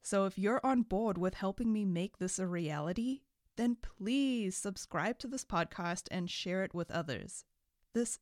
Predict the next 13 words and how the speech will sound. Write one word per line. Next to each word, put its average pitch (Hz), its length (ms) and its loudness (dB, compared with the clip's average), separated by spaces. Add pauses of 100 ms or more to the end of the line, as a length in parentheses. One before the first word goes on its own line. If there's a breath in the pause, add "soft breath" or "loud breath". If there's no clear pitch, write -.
(160)
teensy 320 760 0
action 254 580 0 (180)
really 277 420 0
helps 208 460 -2
me 131 340 -2 (180)
by 214 120 6
making 240 340 4
it 220 160 0
easier 226 340 2
for 196 140 -2
people 180 360 -2
to 165 140 -2
find 160 600 -2